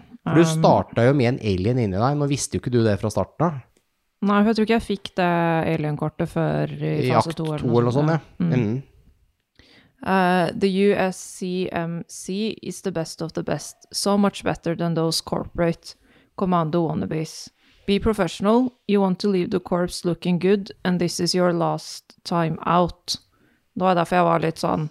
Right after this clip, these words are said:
Speaker 2: jeg følger kun ordre,
Speaker 1: Mm.
Speaker 2: eh, og prøvde liksom å gjøre som jeg fikk beskjed om, da.
Speaker 1: Ja.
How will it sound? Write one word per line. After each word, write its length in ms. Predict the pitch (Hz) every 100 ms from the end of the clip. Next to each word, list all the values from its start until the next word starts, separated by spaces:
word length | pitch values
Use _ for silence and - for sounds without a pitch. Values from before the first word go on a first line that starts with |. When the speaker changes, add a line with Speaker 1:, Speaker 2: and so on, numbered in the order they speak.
| -
Speaker 2:
jeg 100 | 185
følger 200 | 196 170 165
kun 160 | 160
ordre, 480 | 160 143 143 151 147 381 _ _ _ - _ _ - -
Speaker 1:
Mm. 60 | -
Speaker 2:
eh, 300 | 170 165 160
og 140 | 160 156
prøvde 220 | 185 165
liksom 260 | 165 -
å 60 | 165
gjøre 140 | 160 151
som 140 | 165
jeg 100 | 147
fikk 40 | -
beskjed 260 | 180 170 160
om, 100 | 196
da. 100 | 156 - _ _ _ - -
Speaker 1:
Ja. 120 | -